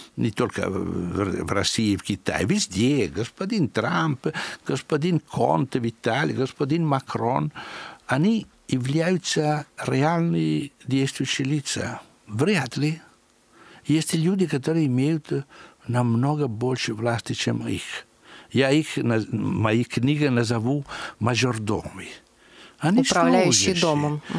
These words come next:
Speaker 2: Мгм.
Speaker 1: Они служащие. Они тебя преподают кафе,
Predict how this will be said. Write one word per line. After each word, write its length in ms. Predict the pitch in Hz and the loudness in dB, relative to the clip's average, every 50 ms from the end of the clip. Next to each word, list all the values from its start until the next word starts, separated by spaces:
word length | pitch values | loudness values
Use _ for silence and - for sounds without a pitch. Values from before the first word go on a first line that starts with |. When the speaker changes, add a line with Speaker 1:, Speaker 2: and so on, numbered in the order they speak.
| 160 - | -4 -4
Speaker 2:
Мгм. 220 | 175 160 151 156 180 | -4 -4 -4 -2 0
Speaker 1:
Они 260 | 156 180 233 269 277 | 2 2 4 4 4
служащие. 1120 | 240 - - - 285 285 285 262 202 135 95 92 85 - - - - - - - - - - - - - - - - - - | 2 2 0 2 2 4 4 4 4 2 2 0 -4 -4 -4 -4 -4 -6 -8 -10 -12 -14 -16 -20 -20 -20 -20 -20 -20 -20 -6
Они 260 | - 131 139 180 233 226 | -2 0 2 2 2 2
тебя 300 | - 165 135 165 190 208 | 0 -2 0 0 0 0
преподают 640 | - 185 156 - 151 123 120 120 127 190 185 - | -2 -4 -4 -2 -2 0 2 2 2 0 -2 -6
кафе, 720 | - - 185 185 - - - - 92 85 95 110 113 117 | -6 -2 -2 -2 -2 -2 -2 -2 0 0 0 -2 -2 -6